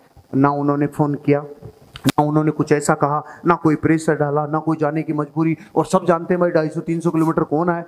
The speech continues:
सारी बातें बाद में मेरा हिसाब मेरी प्रकृति करेगी। उसे ये पता है कि मैंने अपने आप को पेन दिया कि नहीं दिया। आप जब जब लोगों के साथ समानुभूति से धंधा करते हो ना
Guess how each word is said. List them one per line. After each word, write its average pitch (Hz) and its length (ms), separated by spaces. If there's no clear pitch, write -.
सारी 196 600
बातें 175 440
बाद 151 320
में 156 180
मेरा 151 360
हिसाब 170 460
मेरी 156 220
प्रकृति 143 500
करेगी। 123 460
उसे 311 300
ये 320 180
पता 190 300
है 175 200
कि 196 180
मैंने 160 280
अपने 151 220
आप 135 180
को 165 120
पेन 151 360
दिया 135 320
कि 170 80
नहीं 143 360
दिया। 113 280
आप 143 420
जब 143 180
जब 190 220
लोगों 151 280
के 156 160
साथ 143 320
समानुभूति 165 720
से 151 200
धंधा 147 300
करते 139 300
हो 185 160
ना 151 240